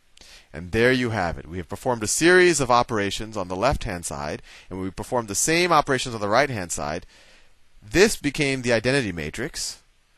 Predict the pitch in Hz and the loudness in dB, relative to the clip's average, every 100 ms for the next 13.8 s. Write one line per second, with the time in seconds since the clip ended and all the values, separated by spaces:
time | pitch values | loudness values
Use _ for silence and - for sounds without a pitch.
0 | _ - 90 90 98 87 127 123 - 107 | _ -6 -4 -4 -6 -2 -2 -2 -6 -8
1 | 104 117 101 98 113 95 92 - 82 107 | 0 2 2 2 0 -2 -4 -6 -6 -4
2 | 110 85 80 95 95 107 101 92 90 80 | -6 -8 -6 -6 -4 -6 -6 -8 -10 -8
3 | 104 92 113 - 95 107 104 107 104 92 | 0 2 2 -2 -8 -4 -2 -2 -4 -4
4 | 101 101 85 113 147 185 _ _ - - | -4 -4 -4 -6 -6 -8 _ _ -20 -20
5 | - - - 117 151 190 190 220 233 - | -20 -20 -8 2 8 8 8 8 8 8
6 | - - - _ - - - _ - 143 | 4 0 -10 _ -20 -20 -20 _ 0 2
7 | 147 285 - 196 190 156 196 220 240 214 | 6 6 8 6 4 2 0 0 4 4
8 | 101 - - 127 147 156 160 143 156 170 | 4 0 -2 -2 0 -2 -2 -2 -2 0
9 | 175 180 202 185 110 - - - _ _ | 0 0 -2 -2 -4 -4 -6 -8 _ _
10 | _ _ - - - - _ _ _ _ | _ _ -20 -20 -20 -20 _ _ _ _
11 | _ _ - 139 190 - 131 143 160 107 | _ _ -2 2 2 0 0 0 -2 -4
12 | 113 139 127 107 107 123 113 95 92 95 | -4 -4 -6 -6 -6 -4 -2 -2 -6 -8
13 | 104 104 - - - 85 120 147 | -6 -6 -6 -12 -12 -8 -6 -8